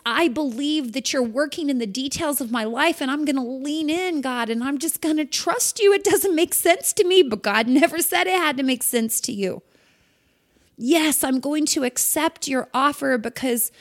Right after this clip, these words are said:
Jesus has declared me worthy, and nothing else matters."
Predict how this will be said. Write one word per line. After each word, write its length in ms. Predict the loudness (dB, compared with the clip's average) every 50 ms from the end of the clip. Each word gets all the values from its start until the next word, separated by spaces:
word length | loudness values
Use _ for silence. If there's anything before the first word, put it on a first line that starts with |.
| -20 -20 _ _ _ _ _ _ _ _ _ _ _
Jesus 480 | -8 -4 -2 0 0 2 0 0 0 0
has 240 | 0 -2 -2 -2 -2
declared 520 | -6 -6 -8 -4 -2 0 0 0 0 -2
me 120 | -4 -4
worthy, 600 | -4 -2 -2 -2 -2 -2 -4 -8 -12 -14 -14 -16 _ _ _ _ _ _ _ _ _ _ _ _ _ _ _
and 240 | -2 2 2 4 2
nothing 480 | 2 0 -4 -6 -4 -2 0 0 -2 -2
else 340 | -6 -6 -4 -2 -4 -4 -4
matters." 760 | -6 -8 -8 -8 -8 -10 -12 -12 -12 -10 -10 -8 -8 -10